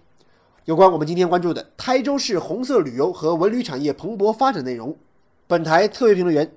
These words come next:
浙江大学社会治理研究院副院长沈永东教授认为，浙江台州不仅有许多自然风光和历史人文，浙江台州还是制造之都。台州是我国民营经济和股份合作经济的发祥地，民营经济以实体经济为主体，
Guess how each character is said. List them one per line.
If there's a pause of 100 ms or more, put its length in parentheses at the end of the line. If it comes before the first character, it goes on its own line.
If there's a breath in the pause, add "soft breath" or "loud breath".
(200)
浙
江
大
学
社
会
治
理
研
究
院
副
院
长
沈
永
东
教
授
认
为， (720)
浙
江
台
州
不
仅
有
许
多
自
然
风
光
和
历
史
人
文， (420 soft breath)
浙
江
台
州
还
是
制
造
之
都。 (460 soft breath)
台
州
是
我
国
民
营
经
济
和
股
份
合
作
经
济
的
发
祥
地， (400 soft breath)
民
营
经
济
以
实
体
经
济
为
主
体，